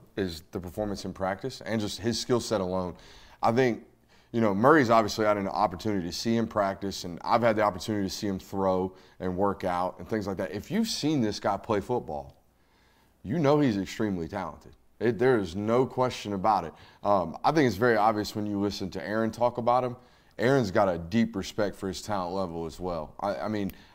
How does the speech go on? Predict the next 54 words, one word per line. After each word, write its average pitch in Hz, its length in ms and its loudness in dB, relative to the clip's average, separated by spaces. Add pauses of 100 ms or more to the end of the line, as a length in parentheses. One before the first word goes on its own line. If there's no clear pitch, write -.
I 123 80 2
don't 139 120 4
know 127 120 6
if 95 100 2
there's 113 240 2
a, 95 180 -4
I, 131 360 8
I've 160 120 8
been 123 140 8
on 110 180 6
the 98 100 0
Beck 90 340 0
bandwagon 98 580 -4
for 92 160 -8
a 87 60 -6
minute 107 300 0
now, 85 240 -6 (340)
but 92 80 0
I 127 100 8
don't 147 160 4
know 113 140 6
if 95 80 -4
there's 110 240 2
a 95 40 -2
person 113 360 -2
out 104 100 -2
here 107 140 -2
giving 101 260 0
opinions 101 560 -2
sh-, - 140 -12 (100)
about 104 440 2
Carson 101 360 -4
Beck 92 180 -2
stronger 107 680 0 (400)
than 101 120 -2
Aaron 92 300 -2
Murray. 76 280 -8 (280)
Aaron 151 280 2
thinks 131 240 0
he's 107 140 -2
gonna 104 160 0
go 110 180 4
for 101 140 -8
thirty-eight 98 400 0
hundred 92 220 -4
yards, 92 280 -2
thirty-five 92 460 -2
touchdowns. 90 600 -6 (380)
Aaron 135 220 4
thinks 107 180 0
he's 95 80 -6
gonna 104 140 -2
be 92 320 0
i-, 98 120 -6